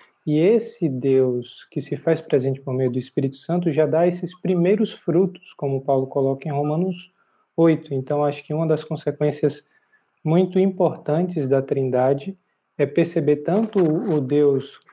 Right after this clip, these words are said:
grandioso, criador, sustentador, quanto o Deus que se identifica conosco, um fato que a gente não mencionou muito, porque de fato tem muitas faces na questão da Trindade, mas é que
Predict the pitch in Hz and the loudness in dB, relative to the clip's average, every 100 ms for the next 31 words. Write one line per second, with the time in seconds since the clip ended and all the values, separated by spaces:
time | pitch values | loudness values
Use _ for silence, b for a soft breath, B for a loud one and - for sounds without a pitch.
0 | b b 147 143 135 139 170 202 170 175 | b b 0 2 2 2 2 2 0 -4
1 | 156 143 127 139 160 - - - 147 139 | -2 0 2 0 0 -4 -12 -10 -6 -4
2 | 123 143 160 175 190 180 135 139 131 135 | 0 0 0 -2 -2 -2 0 2 2 -2
3 | - 147 165 147 160 165 175 196 196 - | -12 -4 -2 0 0 -2 -2 -2 -2 -4
4 | 143 143 165 - 139 147 143 143 135 139 | 0 0 0 -6 0 0 2 -2 -2 -4
5 | 151 151 143 - b b b b _ 170 | -2 0 0 -4 b b b b _ 0
6 | 170 170 156 156 151 156 143 165 180 180 | 2 0 2 4 4 2 0 0 0 -2
7 | 135 - 131 131 151 147 _ 151 143 139 | -6 -2 -2 0 -2 -4 _ 0 2 -2
8 | b b _ - 147 143 170 175 160 143 | b b _ -6 0 2 2 2 2 0
9 | - _ - 175 175 - 131 120 135 135 | -8 _ 0 2 2 -4 -6 -4 -4 -4
10 | 139 - 135 131 139 131 180 160 156 165 | -6 -4 -4 -4 -4 2 2 0 -2 0
11 | 160 180 180 196 | 0 0 0 -2